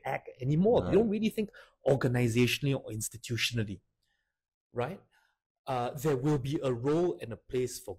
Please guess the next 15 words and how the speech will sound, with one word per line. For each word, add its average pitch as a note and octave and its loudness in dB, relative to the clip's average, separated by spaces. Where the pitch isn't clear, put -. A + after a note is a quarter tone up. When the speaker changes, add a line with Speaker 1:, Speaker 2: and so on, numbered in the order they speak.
Speaker 1:
government A2 -8
and G2+ -12
for G2 -6
what A#2 -6
we G2 -14
conventionally G2 -14
think A2+ -12
of A2 -10
as E2+ -18
civil G2 -18
society. G2+ -18
But, A#2 -2
uh, G#2 -2
the A2 -6
direction B2+ -2